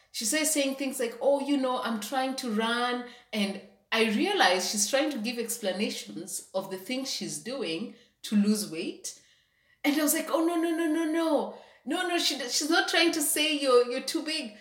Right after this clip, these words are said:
She's, "Oh, no." And I realized that the, like, the cultural clash. I was so embarrassed. I was like, "My gosh, she was trying to compliment you. She, she meant it's attractive."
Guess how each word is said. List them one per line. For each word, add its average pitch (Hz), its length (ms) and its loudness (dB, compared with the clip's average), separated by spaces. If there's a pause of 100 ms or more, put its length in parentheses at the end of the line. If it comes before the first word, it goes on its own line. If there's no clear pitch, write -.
(120)
She's, 277 400 -4 (100)
"Oh, 294 420 2
no." 285 280 6
And - 200 0
I 240 180 -2
realized 226 520 0
that 190 220 -6
the, 202 100 -6
like, 180 240 -8
the 190 80 -8
cultural 208 540 -4 (120)
clash. 226 320 -10
I 175 100 -4
was - 120 -6
so 233 100 -2
embarrassed. 220 380 -4
I 214 40 -6
was 208 100 -6
like, 202 120 -6
"My 220 200 -4
gosh, 240 380 -4
she - 60 -10
was 208 120 -8
trying 226 180 -4
to 214 80 -10
compliment 214 720 -4
you. 214 40 -10
She, 202 320 -8 (140)
she - 180 -10
meant 240 220 -2
it's 226 160 -8
attractive." 214 680 -6